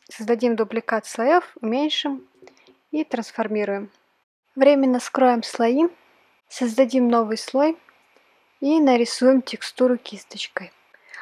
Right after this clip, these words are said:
Ссылку на кисточку я приложу к описанию к данному видео. Выбираем режим наложения. В данном случае у нас режим наложения «Жёсткий свет».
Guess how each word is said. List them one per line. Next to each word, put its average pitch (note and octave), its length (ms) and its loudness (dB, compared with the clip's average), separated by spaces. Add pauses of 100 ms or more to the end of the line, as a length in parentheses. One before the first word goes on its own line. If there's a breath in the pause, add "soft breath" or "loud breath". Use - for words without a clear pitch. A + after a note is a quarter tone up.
(140 loud breath)
Ссылку C4 400 0
на A#3 120 0
кисточку - 480 0
я B3 80 6
приложу A#3 420 2
к - 100 -10
описанию C#4+ 580 0
к - 20 -2
данному A3+ 400 0
видео. F#3+ 480 -8 (640 soft breath)
Выбираем C4+ 460 4
режим A#3+ 260 -2
наложения. C#4 720 2 (220)
В - 20 -20
данном B3+ 220 4
случае D4+ 400 0
у - 20 4
нас B3 180 0
режим A#3+ 300 -2
наложения A#3 540 0
«Жёсткий A#3+ 340 -4
свет». G#3+ 400 -10